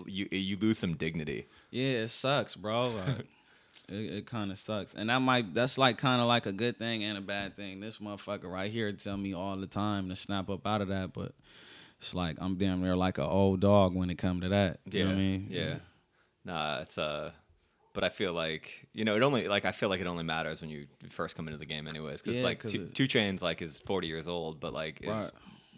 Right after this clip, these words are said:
Speaker 1: you know, people, or even, like, Juicy J when he left Three Six Mafia, he was, like,
Speaker 2: Right.
Speaker 1: thirty-six, thirty-seven, and a lot,
Speaker 2: Exactly.
Speaker 1: whole generation of college kids thought he was, like, a new rapper.
Speaker 2: Exactly, and it, I mean, they so popping. Like, you get to the point where you so popping, and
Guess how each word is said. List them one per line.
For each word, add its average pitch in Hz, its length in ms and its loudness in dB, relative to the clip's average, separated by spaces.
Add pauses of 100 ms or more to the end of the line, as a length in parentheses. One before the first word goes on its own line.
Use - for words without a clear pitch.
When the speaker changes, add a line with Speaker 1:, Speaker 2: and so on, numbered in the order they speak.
(560)
Speaker 1:
you 104 140 -2
know, 78 140 -6
people, - 420 -8
or 131 60 4
even, 160 220 6
like, 120 160 6
Juicy 123 300 0
J 110 180 4
when 107 120 2
he 95 60 -2
left 101 240 0
Three 101 140 -2
Six 104 180 -6
Mafia, 104 340 -2
he 78 60 -8
was, 78 80 -10
like, 107 100 -4
Speaker 2:
Right. 117 160 -4 (380)
Speaker 1:
thirty-six, 90 460 -2
thirty-seven, 87 680 -2
and 87 220 -2
a 90 40 0
lot, 107 260 4
Speaker 2:
Exactly. 120 420 2
Speaker 1:
whole 135 140 12
generation 123 360 8
of 104 80 4
college 123 300 10
kids 95 160 0
thought 98 200 6
he 107 80 0
was, 92 140 -4
like, 98 80 -4
a 98 60 0
new 95 180 -2
rapper. 98 400 -2 (160)
Speaker 2:
Exactly, 113 640 2
and 101 140 4
it, 101 240 0
I 104 80 0
mean, 104 280 2
they 107 160 2
so 110 300 2
popping. 117 460 0
Like, 98 200 -2
you 123 120 2
get 127 240 4
to 131 100 0
the 113 100 4
point 127 400 2
where 110 160 2
you 113 220 2
so 110 280 2
popping, 120 560 0
and 98 340 -2